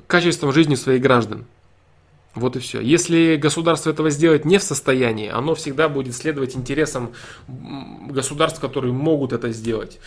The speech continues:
То есть, допустим, будут приходить просто различные корпорации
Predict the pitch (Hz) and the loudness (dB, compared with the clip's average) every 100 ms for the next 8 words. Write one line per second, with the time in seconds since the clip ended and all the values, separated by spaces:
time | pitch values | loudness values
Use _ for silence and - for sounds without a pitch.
0 | - - - 117 127 135 170 - 143 143 | -18 -18 -12 -8 -4 -2 -4 -6 -8 -4
1 | 139 123 131 143 156 165 - 147 135 - | -6 -4 -6 -4 -4 -6 -8 -4 -4 -4
2 | 135 123 120 120 117 113 - - - - | -4 0 0 0 0 -4 -12 -20 -8 0
3 | 139 160 156 131 123 127 127 143 180 190 | 0 0 -4 -4 -2 -2 0 2 2 0
4 | - 117 110 | -4 -4 -4